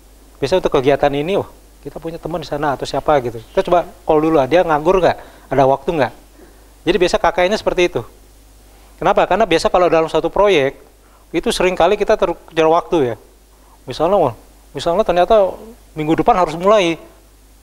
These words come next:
Nah, biasanya kita butuh orang yang siap kerja, yang sudah sehati gitu ya,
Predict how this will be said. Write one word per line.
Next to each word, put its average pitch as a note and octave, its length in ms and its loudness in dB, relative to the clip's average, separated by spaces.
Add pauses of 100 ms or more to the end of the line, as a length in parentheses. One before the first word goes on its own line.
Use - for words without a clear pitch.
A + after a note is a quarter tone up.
(340)
Nah, C#3+ 160 0
biasanya D3+ 400 0
kita G#3 160 2
butuh D#3+ 320 -2
orang G3 240 4
yang F#3 160 -2
siap F3 160 0
kerja, D3+ 400 0
yang C#3+ 240 0
sudah C#3+ 240 -2
sehati C#3+ 560 0
gitu A#2+ 160 -8
ya, C3+ 60 -8